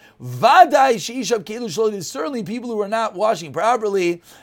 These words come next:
and therefore says the Chaz-, says the Shevet Halevi, you're not allowed to use the wet towel. It's another reason you're in the shtibel and they got those, you know,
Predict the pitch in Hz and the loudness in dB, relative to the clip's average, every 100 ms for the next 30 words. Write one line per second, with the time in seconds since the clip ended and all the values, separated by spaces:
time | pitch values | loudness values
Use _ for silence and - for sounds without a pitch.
0 | - 151 214 254 202 208 262 226 226 208 | -10 -2 -2 -2 -4 -2 -2 -2 -2 -2
1 | 185 196 175 220 226 156 233 226 202 175 | -2 -6 -6 -4 -4 -6 -8 -6 -6 -2
2 | 240 220 220 202 220 247 226 233 226 196 | -4 -4 -8 -6 -4 -4 -2 0 0 -2
3 | 226 240 180 208 233 - 175 220 220 185 | -8 -8 -6 -2 -2 -2 6 8 8 6
4 | _ _ _ - 127 202 190 202 233 196 | _ _ _ -12 -6 -2 -2 -4 -4 -2
5 | 180 185 185 - 175 233 196 165 156 143 | -2 -4 -10 -8 -8 -4 -2 -2 -4 -4
6 | 185 190 175 165 139 165 165 143 | -4 -4 -4 -4 -6 -6 -2 -2